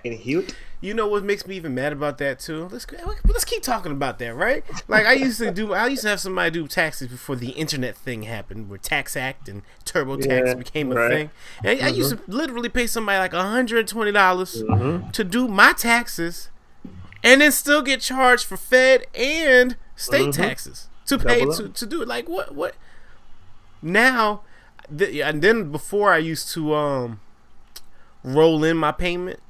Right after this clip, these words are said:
Speaker 2: with my
Speaker 1: Mm-hmm.
Speaker 2: tax return, so I don't have to come out nothing with, out of
Speaker 1: Right,
Speaker 2: pocket.
Speaker 1: straight out of pocket, right?
Speaker 2: Man,
Speaker 1: I've done that before.
Speaker 2: man, they try to hit me like, what was it? Uh, TurboTax tried to hit me with the one forty. I said, "Nah, nah,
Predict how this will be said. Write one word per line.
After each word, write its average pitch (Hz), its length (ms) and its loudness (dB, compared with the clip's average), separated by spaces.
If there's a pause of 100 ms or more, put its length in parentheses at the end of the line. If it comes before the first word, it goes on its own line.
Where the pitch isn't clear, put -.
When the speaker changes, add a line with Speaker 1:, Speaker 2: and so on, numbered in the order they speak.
(640)
Speaker 2:
with 143 240 0
my 131 180 2
Speaker 1:
Mm-hmm. 113 100 2
Speaker 2:
tax 180 200 2
return, 190 300 -4
so 156 120 -6
I 151 40 -2
don't 156 80 0
have 156 120 -4
to 131 60 -10
come 156 200 -4
out 143 180 0
nothing 156 240 -4
with, 143 160 -6
out 156 120 -2
of 123 60 -4
Speaker 1:
Right, 120 160 2
Speaker 2:
pocket. 117 280 -2
Speaker 1:
straight 117 200 0
out 113 100 2
of 113 100 -2
pocket, 117 320 -2
right? 117 240 -2 (340)
Speaker 2:
Man, - 160 -6
Speaker 1:
I've - 120 0
done 123 180 4
that 123 160 -2
before. 120 340 -4 (460)
Speaker 2:
man, 269 160 -4
they 214 100 -2
try 208 180 -4
to 185 80 0
hit 185 160 -2
me 185 160 -2
like, 175 280 -2 (220)
what 185 160 -12
was 156 160 -8
it? 123 120 -6
Uh, 101 260 -8 (400)
TurboTax 185 420 -8
tried 170 100 -2
to 156 80 0
hit 180 80 -6
me 180 80 -6
with 160 120 -8
the 135 60 -10
one 170 220 -4
forty. 190 300 -4
I 175 40 -2
said, 107 200 -10
"Nah, 104 160 -8 (680)
nah, 78 160 -14